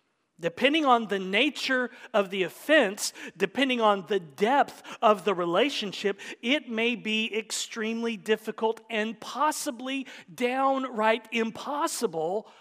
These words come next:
apart from the power of the Holy Spirit working in your heart. We'll talk a little bit more about those scenarios as we go along. But turn in your Bibles to Second Corinthians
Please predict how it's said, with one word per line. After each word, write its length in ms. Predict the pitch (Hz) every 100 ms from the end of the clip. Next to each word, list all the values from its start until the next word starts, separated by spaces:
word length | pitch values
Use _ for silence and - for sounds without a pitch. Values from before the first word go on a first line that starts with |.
| - -
apart 680 | 240 - - 269 302 302 -
from 360 | 277 247 233 220 - -
the 80 | 240
power 560 | - 247 262 247 196 196 -
of 120 | - 202
the 80 |
Holy 260 | 170 202 208
Spirit 460 | - - 254 214 - - -
working 560 | 175 240 247 160 156 - -
in 140 | -
your 160 | 165 185
heart. 540 | - 285 269 - - _ _ _ _ _ _ _ _ _ _ _ _ _ _ _ _ _
We'll 120 | 147
talk 260 | - 175 -
a 60 |
little 160 | 160 147
bit 160 | 147 160
more 460 | 151 143 135 131 - - - -
about 480 | 151 143 131 - 143
those 220 | 151 147
scenarios 720 | - 147 139 139 131 131 127
as 200 | 139 131
we 120 | 135
go 240 | 120 135 127
along. 380 | 131 139 120
But 120 | 123 -
turn 240 | - 233
in 80 | 262
your 100 | 247
Bibles 340 | 180 175 175
to 100 | 190
Second 400 | - 196 185 220
Corinthians 560 | - 180 190 170 165